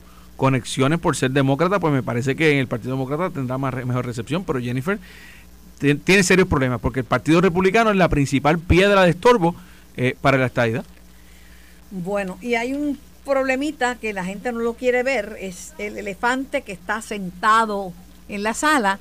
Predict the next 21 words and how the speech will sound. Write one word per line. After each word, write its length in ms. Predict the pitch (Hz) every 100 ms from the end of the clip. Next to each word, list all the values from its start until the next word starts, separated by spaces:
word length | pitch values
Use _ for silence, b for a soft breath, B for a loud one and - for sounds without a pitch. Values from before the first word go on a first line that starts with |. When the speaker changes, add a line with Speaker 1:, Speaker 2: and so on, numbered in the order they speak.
| B B B B
Speaker 2:
y 100 | -
es 100 | 214
que 220 | - 233 -
Donald 540 | 185 165 165 180 220 214 -
Trump, 340 | 240 208 175
contra 340 | 180 175 175
viento 300 | 165 180 180
y 60 | 233
marea, 340 | 220 220 240
con 360 | - 196 185 170
más 280 | 185 220 -
orden 460 | 240 240 240 254 240
de 80 | 233
mordaza, 640 | 214 208 208 233 - 160
más 200 | 160 185
silencio 680 | - 226 233 247 233 220 214
que 120 | 208
le 80 | 196
ordena 380 | 185 190 214 202
el 100 | 185
juez, 340 | 254 277 -